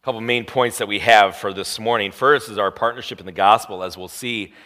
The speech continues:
in, uh, verses three through eight. So let's look at verses three through five. We'll see that we have a common connection. He says, "I thank my God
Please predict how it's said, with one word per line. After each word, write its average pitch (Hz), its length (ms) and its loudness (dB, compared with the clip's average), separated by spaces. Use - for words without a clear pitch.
in, 98 340 -2
uh, 85 380 0
verses 110 420 -6
three 107 440 -8
through 98 420 -12
eight. 101 300 -2
So 101 100 -16
let's 107 220 -12
look 127 280 -2
at 104 200 0
verses 117 320 -4
three 127 240 -8
through 107 180 -12
five. 120 380 6
We'll 101 100 -6
see 123 200 -10
that 113 120 -4
we 104 80 -4
have 104 140 0
a 92 40 -8
common 139 600 -4
connection. 117 580 -2
He 101 100 -20
says, 160 260 2
"I 139 120 6
thank 170 360 2
my 160 200 6
God 139 640 4